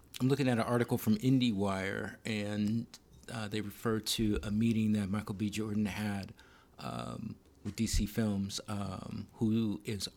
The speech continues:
may or may not have also had discussions with J J Abrams about helming,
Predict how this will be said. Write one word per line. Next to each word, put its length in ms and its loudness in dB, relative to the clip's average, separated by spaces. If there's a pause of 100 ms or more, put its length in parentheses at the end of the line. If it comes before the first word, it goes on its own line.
(240)
may 400 -2 (200)
or 60 -2
may 180 4
not 120 0
have 120 -4
also 640 0
had 340 0
discussions 500 -2
with 100 -2
J 180 2
J 140 2
Abrams 600 0
about 380 -4
helming, 580 2